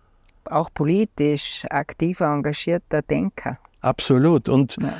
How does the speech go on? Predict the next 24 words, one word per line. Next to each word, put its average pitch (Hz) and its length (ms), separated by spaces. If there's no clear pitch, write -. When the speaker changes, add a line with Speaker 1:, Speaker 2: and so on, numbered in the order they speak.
Speaker 2:
und 123 160
ich 131 180
meine, 131 180
da 135 100
gibt's 135 280
zum 139 120
Beispiel, 135 380
das 127 140
ist 131 40
jetzt 131 200
ein 127 140
ganz 123 380
anderes 156 560
Zitat, - 640
aber 123 260
ein 127 140
Ausspruch 127 460
von 120 260
ihm 131 300
oder, 117 380
ähm, 113 520
dass 127 380
er 120 120
eben 117 440